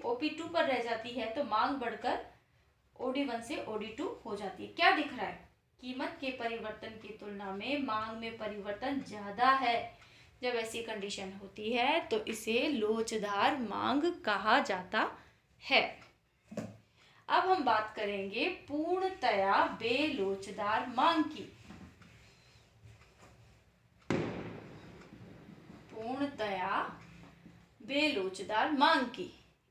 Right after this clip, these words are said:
इसे हम कहते हैं ईडी is equal to शून्य। जब कीमत में परिवर्तन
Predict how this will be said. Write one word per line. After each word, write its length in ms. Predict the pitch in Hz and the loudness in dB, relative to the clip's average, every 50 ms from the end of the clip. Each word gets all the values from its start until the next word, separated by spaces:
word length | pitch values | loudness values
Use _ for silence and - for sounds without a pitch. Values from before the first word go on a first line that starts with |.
| _ | _
इसे 260 | - 226 - 233 233 240 | -16 -10 -4 -2 -2 0
हम 220 | 247 220 214 - | 0 -4 -6 -6
कहते 300 | - 202 196 190 - 233 226 226 226 | -4 -4 -4 -4 -4 -6 -6 -6 -6
हैं 280 | 247 254 285 - - - - - _ _ _ _ _ _ _ _ | -4 -4 -4 -6 -6 -10 -18 -20 _ _ _ _ _ _ _ _
ईडी 320 | - 294 302 320 330 359 330 | -4 -2 0 2 2 2 2
is 180 | 269 - - 208 | 0 -2 -6 -10
equal 300 | 202 - 220 214 202 202 - | -12 -8 -6 -4 -4 -4 -4
to 100 | 302 381 - - - - - | -6 -6 -6 -8 -10 -14 -10
शून्य। 440 | - - - 359 370 370 330 247 - - - - - _ _ _ _ _ _ _ _ - - - - - - | -8 -2 0 2 2 4 2 0 0 -4 -8 -14 -20 _ _ _ _ _ _ _ _ -20 -20 -20 -20 -14 -4
जब 240 | - 349 370 359 - | -2 -2 -2 -2 -4
कीमत 380 | - 277 269 277 277 330 - - 339 | -6 -4 0 2 2 2 2 2 2
में 200 | 302 285 262 - | 0 0 2 0
परिवर्तन 640 | 247 233 226 214 196 208 208 208 - 226 214 214 | 0 -2 -2 -2 -2 -4 -4 -4 -4 -4 -4 -4